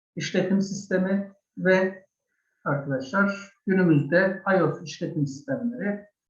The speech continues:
daha çok, e, iPhone'larda, yani daha çok demeyelim, doğrudan doğruya iPhone'larda olan işletim sistemidir ve yaygın olarak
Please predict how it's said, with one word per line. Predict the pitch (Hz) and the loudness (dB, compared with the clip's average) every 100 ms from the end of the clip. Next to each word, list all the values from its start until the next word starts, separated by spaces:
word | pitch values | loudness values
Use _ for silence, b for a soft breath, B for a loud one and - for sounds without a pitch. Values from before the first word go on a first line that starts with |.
| - | 0
daha | 170 170 | 2 2
çok, | 156 180 180 - _ _ _ _ _ _ _ _ _ _ _ _ _ _ 147 | 2 2 0 -6 _ _ _ _ _ _ _ _ _ _ _ _ _ _ -6
e, | 135 127 131 131 147 175 - _ _ _ _ 180 190 | -6 -6 -10 -10 -10 -10 -14 _ _ _ _ 6 6
iPhone'larda, | - 165 139 127 117 - 190 175 | 6 6 6 6 4 2 0 0
yani | 127 127 | -2 0
daha | 156 147 | 0 0
çok | 147 - | -2 -4
demeyelim, | 143 117 233 220 | -6 -4 -2 0
doğrudan | 170 - 254 233 | 0 -2 -4 -10
doğruya | - - - 185 143 | -12 -8 0 2 2
iPhone'larda | 143 120 117 - | -2 -4 -8 -4
olan | - 151 226 - - _ - | 0 2 2 0 -10 _ -12
işletim | - 220 190 185 | -8 -2 -2 -2
sistemidir | - - 135 - 202 202 196 | -4 -4 -4 -2 -4 -4 0
ve | 180 | 4
yaygın | 180 180 147 | 6 6 6
olarak | 131 127 - - - | 4 4 2 2 -6